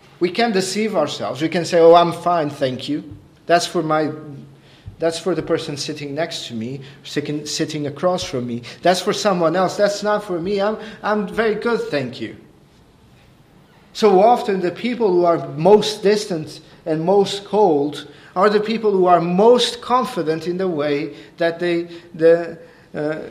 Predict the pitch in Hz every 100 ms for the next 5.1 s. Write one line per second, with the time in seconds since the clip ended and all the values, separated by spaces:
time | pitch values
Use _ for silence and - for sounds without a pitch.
0 | - 165 170 175 175 180 180 220 233 175
1 | 127 - - - - _ _ _ _ _
2 | _ _ _ - 175 175 226 196 196 196
3 | 196 - 214 190 202 208 208 180 165 170
4 | 170 165 160 165 165 160 156 196 190 190
5 | -